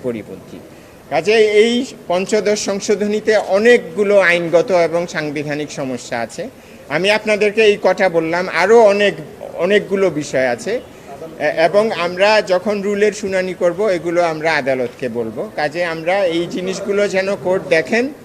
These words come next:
সেই জন্য আমরা একটা রুল চেয়েছি এবং কোর্ট আমাদেরকে একটা রুল দিয়েছে। এটা হলো আ-, আ-,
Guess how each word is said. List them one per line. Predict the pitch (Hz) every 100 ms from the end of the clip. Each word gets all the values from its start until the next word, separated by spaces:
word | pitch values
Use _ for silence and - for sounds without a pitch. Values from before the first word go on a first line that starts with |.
| -
সেই | 175
জন্য | 160 185 190
আমরা | 180 156 151
একটা | 143 151 143
রুল | 143 139
চেয়েছি | 160 156 156 202
এবং | 156 151 151
কোর্ট | 143 135
আমাদেরকে | 131 127 120 120 127
একটা | 120 -
রুল | 110 107
দিয়েছে। | 101 87 92 - - 160 226 - - - - - - - - -
এটা | - 180 226
হলো | 233 247 254
আ-, | 254 208 85 - - - - 143 -
আ-, | 156